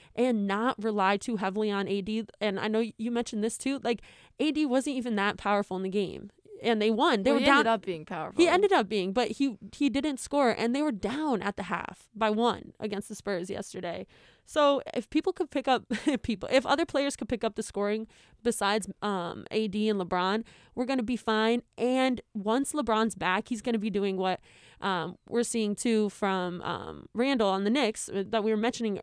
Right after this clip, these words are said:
Speaker 1: at the top of the show, is that he is gonna be more of an assist guy. He's gonna be more of a rebounder, um, and gonna be dishing out instead of going,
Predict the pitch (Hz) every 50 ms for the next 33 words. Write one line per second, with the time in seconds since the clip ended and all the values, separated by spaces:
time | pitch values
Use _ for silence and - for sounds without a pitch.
0 | - - 202 - 202 196 190 175 - - 226 240 - 208 196 202 - - 190 190
1 | 190 196 - - - - _ _ _ - 254 269 254 240 208 214 - - 269 254
2 | 262 - - 269 302 320 269 - 302 311 294 302 285 262 277 269 269 247 247 233
3 | - - 208 196 - - 92 101 170 214 214 190 - 233 233 240 214 240 240 226
4 | 220 220 214 202 202 196 208 202 175 185 185 185 185 190 185 190 190 190 185 _
5 | - - - - - - - 208 202 190 185 185 190 170 - - - 214 214 214
6 | 208 202 196 190 175 - - _ _ - - 254 240 233 220 190 226 220 180 175
7 | 240 220 - 247 220 - - - 202 190 165 - - 185 190 - - 190 185 180
8 | 175 170 180 - - - 220 - 220 202 185 180 196 190